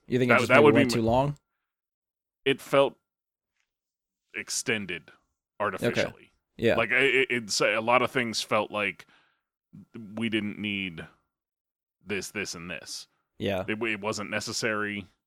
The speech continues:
Speaker 2: It was still good. The content was good. It was well performed. It was well written. It was well done. But we could have lived without it.
Speaker 1: Okay.
Speaker 2: And it would have been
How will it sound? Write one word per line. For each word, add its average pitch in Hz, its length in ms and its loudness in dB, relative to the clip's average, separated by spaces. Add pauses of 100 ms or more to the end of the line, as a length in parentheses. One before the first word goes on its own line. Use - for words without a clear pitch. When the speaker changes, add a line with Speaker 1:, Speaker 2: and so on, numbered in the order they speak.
(120)
Speaker 2:
It 113 100 -6
was 101 120 -10
still 107 300 -4 (100)
good. 110 480 -2 (180)
The - 80 -10
content 113 560 0
was 98 180 -6
good. 107 300 -2
It 101 80 -6
was 98 140 -10
well 98 180 -4
performed. 107 640 0
It 98 100 -8
was 95 160 -12
well 95 440 -10 (200)
written. 107 380 -6
It - 80 -12
was 90 140 -10
well 95 220 -4
done. 98 600 -2 (1200)
But 107 180 -10
we 98 120 -10
could 107 160 -4
have 85 100 -12
lived 90 240 -10
without 78 380 -10 (560)
it. 113 40 -4
Speaker 1:
Okay. 104 260 -6 (760)
Speaker 2:
And 95 160 -6
it 92 100 -6
would 104 140 -6
have 92 140 -8
been 90 580 -8